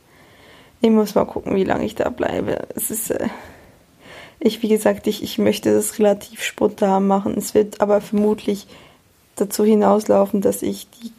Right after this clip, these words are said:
die, ähm, Pazifikküste runterfahre. Und zwar, ähm, dann quasi über Los Angeles bis nach San Diego.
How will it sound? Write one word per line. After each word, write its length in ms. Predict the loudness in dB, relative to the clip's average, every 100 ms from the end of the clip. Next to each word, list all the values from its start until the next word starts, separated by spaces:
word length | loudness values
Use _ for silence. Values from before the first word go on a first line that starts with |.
| _ _ -10
die, 200 | -6 -4
ähm, 320 | -2 -4 -6 -6
Pazifikküste 1120 | -6 -4 0 0 0 -4 -8 0 0 2 0
runterfahre. 880 | 2 0 0 -4 0 0 2 2 0 -2 -12 _ _ 2
Und 340 | 2 2 -2
zwar, 840 | -2 2 4 4 4 2 2 0
ähm, 320 | -2 0 -2
dann 220 | -2 -2 -4
quasi 560 | -2 0 0 0 -2
über 320 | -2 2 2
Los 260 | 2 0 0
Angeles 960 | 0 2 0 0 2 2 2 -2 -14 _ -20 _ _
bis 160 | -6 -2
nach 160 | -4 0
San 240 | 0 0
Diego. 580 | -2 -2 -2 -2 -2